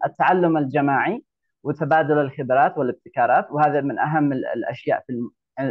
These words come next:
في المشاركة في الكوميونتي سايت. أيضًا، آه، أنتم كلكم تعرفوا إنه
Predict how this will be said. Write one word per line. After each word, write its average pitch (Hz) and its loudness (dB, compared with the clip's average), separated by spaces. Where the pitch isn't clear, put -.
في - -10
المشاركة 135 0
في 117 -2
الكوميونتي 117 -6
سايت. 185 -2
أيضًا، 196 2
آه، 143 2
أنتم 180 2
كلكم 202 0
تعرفوا 147 0
إنه 123 -2